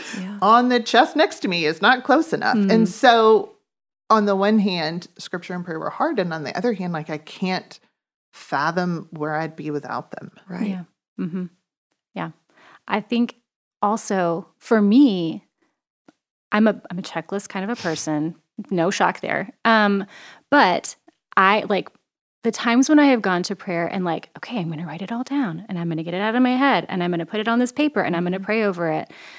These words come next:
Speaker 3: Sometimes that really wasn't beneficial for me. And I hate to say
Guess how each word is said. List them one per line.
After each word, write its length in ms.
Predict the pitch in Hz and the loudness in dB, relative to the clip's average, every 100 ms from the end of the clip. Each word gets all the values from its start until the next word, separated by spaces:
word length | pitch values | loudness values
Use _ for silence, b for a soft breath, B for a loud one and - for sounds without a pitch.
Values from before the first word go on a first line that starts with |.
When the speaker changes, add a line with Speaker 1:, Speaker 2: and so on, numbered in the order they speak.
| B B _ | B B _
Speaker 3:
Sometimes 640 | - 220 233 226 190 180 | -4 2 2 2 -2 0
that 320 | 180 190 - _ _ _ _ _ _ 202 | 2 2 -2 _ _ _ _ _ _ -6
really 380 | 196 240 277 | 0 4 4
wasn't 420 | 196 175 196 165 180 | 4 2 2 -2 -2
beneficial 540 | 175 170 240 - 170 | -2 -2 -6 -4 -6
for 360 | - 165 165 156 | -6 -4 -2 0
me. 500 | 170 220 220 151 113 | 4 6 6 4 -2
And 120 | 156 | -8
I 40 | |
hate 180 | - 247 | -8 -6
to 100 | 160 | -4
say 320 | - 147 143 | -4 -4 -6